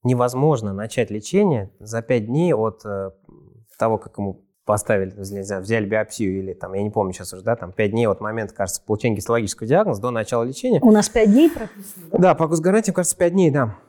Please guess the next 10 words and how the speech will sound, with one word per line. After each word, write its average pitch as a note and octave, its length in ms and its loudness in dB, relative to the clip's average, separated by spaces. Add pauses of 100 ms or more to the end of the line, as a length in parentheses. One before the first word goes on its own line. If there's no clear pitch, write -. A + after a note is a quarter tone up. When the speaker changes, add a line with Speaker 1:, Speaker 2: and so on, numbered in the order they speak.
Speaker 1:
Нигде E3 440 4
в E3+ 100 0
мире, E3 480 2 (500)
там, C3 160 0
в, A#2+ 80 -6
не C3 80 -4
знаю, B2+ 240 0
в - 80 -18
Кливлендской F#3+ 560 2
клинике, B2 580 -2